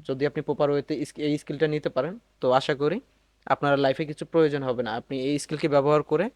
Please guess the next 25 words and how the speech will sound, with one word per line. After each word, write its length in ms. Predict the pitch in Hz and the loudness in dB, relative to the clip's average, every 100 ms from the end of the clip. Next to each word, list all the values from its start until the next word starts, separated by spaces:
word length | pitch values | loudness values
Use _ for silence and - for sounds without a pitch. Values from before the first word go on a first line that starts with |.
| _ - - | _ -20 -4
অনেকভাবে 420 | 151 151 139 147 | 0 0 2 4
মার্কেটিং 380 | 170 139 143 143 | 4 2 0 0
করতে 240 | 147 147 | 0 0
পারবেন। 320 | 127 117 113 113 | 0 -2 -2 -4
আপনি 220 | 131 147 | -4 -2
চাইলে 220 | 156 143 | 0 0
ইউটিউবিং 320 | 143 147 143 | -2 -2 -4
করতে 240 | 143 139 139 | -4 -4 -2
পারবেন, 320 | 139 127 135 | -2 0 -2
আপনি 220 | 127 135 | -2 -4
চাইলে, 360 | 123 135 131 127 _ _ _ - | -4 -2 -4 -6 _ _ _ -6
আহ, 460 | 117 117 113 - | -2 -2 -4 -6
আহ, 300 | 123 120 117 | -4 -2 -2
ফেসবুকিং 500 | 113 156 143 147 160 | -2 0 0 0 -2
করতে 240 | 151 156 151 | 0 2 2
পারবেন, 400 | 135 131 139 139 | 0 0 -2 -4
আপনি 220 | 131 143 | -4 -4
চাইলে 240 | 127 135 | -2 -2
রে-, 160 | 131 131 | 0 0
আহ, 180 | 123 123 | 0 -2
অনেকভাবেই 560 | - 151 165 156 156 | -2 0 0 0 0
কিন্তু 220 | 170 180 175 | 0 2 2
আর্নিং 200 | 143 143 | 2 0
করতে 240 | 175 165 | -4 -2
পারবেন। 360 | 135 117 110 | -2 -2 -4